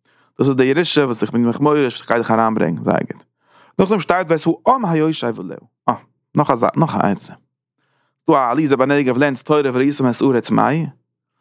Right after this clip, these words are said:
נאך דעם, דו, א זאך, וועס הוא עם היושע ולהו.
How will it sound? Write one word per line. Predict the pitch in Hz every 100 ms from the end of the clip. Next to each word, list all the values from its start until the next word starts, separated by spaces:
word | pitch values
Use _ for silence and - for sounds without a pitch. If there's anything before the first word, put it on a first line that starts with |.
| _ -
נאך | 185
דעם, | 202
דו, | 165 156
א |
זאך, | 147 202
וועס | 160 139 -
הוא | -
עם | - 254 190
היושע | 160 170 185 143
ולהו. | 120 107 80